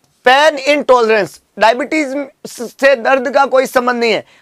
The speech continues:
हालांकि कुछ बॉडी में पेन होता है डायबिटीज वालों को, लेकिन इंटॉलरेंस हो ऐसा दर्द भी नहीं होता है।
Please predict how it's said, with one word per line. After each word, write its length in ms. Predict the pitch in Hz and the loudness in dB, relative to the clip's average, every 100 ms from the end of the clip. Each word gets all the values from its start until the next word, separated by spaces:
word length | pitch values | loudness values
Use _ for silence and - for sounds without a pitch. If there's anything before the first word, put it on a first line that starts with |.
| _ | _
हालांकि 340 | 147 202 226 254 | 0 2 2 -2
कुछ 280 | - 285 262 | -4 -6 -2
बॉडी 280 | 240 247 | 0 0
में 140 | 262 277 | 0 -2
पेन 320 | - 226 247 | 0 0 0
होता 220 | 240 214 269 | -2 0 2
है 60 | |
डायबिटीज 400 | 240 233 226 254 | 4 2 0 -2
वालों 240 | 240 254 226 | 0 2 2
को, 180 | 175 - _ _ | -2 -8 _ _
लेकिन 280 | 185 240 247 | -2 -2 -4
इंटॉलरेंस 720 | 277 302 294 294 285 294 285 269 | -4 -2 2 2 4 2 2 2
हो 120 | 285 | 2
ऐसा 340 | - 247 254 | 2 0 2
दर्द 280 | 254 254 240 | 0 0 0
भी 140 | 226 233 | -2 -2
नहीं 160 | 220 | 0
होता 240 | 190 143 | 0 2
है। 120 | 160 | 0